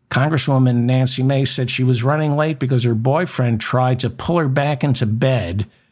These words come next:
for some premarital sex. This is in front of a prayer breakfast. Uh, and then she assured the audience that, uh, he would be getting some premarital sex later that evening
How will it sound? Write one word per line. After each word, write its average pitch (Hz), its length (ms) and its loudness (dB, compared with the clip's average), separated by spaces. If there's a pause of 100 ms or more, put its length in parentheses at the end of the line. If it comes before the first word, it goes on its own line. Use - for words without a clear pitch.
(260)
for 117 140 -2
some 110 260 -2
premarital 123 760 2
sex. - 840 -4 (160)
This - 160 -2
is 107 100 -2
in 101 100 -2
front 110 280 0
of 95 160 -4
a 87 80 -4
prayer 104 340 -2
breakfast. 71 720 -8 (840)
Uh, 95 420 -4
and 110 120 0
then 113 100 2
she 113 220 0
assured 123 640 0
the 113 140 0
audience 120 720 0 (540)
that, 104 500 -2 (180)
uh, 98 240 -2
he 110 160 0
would 123 140 4
be 120 100 2
getting 135 300 2
some 117 200 -4
premarital 104 680 0
sex - 580 -6 (160)
later 90 560 0 (420)
that 82 200 -2
evening 76 540 -2